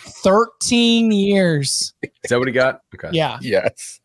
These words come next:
Speaker 1: Which, by
Speaker 3: Like,
Speaker 1: the way,
Speaker 3: like, I don't, I don't really think they need to im-, implement that. Although, again, given the way we hire some coaches, maybe they don't. But, um, my question is,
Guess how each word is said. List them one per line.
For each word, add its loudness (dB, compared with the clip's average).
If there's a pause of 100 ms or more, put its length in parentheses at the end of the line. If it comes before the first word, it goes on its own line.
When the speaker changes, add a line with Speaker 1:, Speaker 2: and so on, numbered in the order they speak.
(340)
Speaker 1:
Which, -2
by 0
Speaker 3:
Like, 2
Speaker 1:
the -2
way, 4
Speaker 3:
like, -2
I 4
don't, 4
I 2
don't 2
really 2
think -2
they 0
need 0
to 0
im-, 2
implement -2
that. 2
Although, -2
again, -8
given -12
the -10
way -8
we -12
hire -6
some -12
coaches, -12
maybe -10
they -12
don't. -14 (140)
But, -8 (1160)
um, -2 (360)
my -2
question -2
is, -2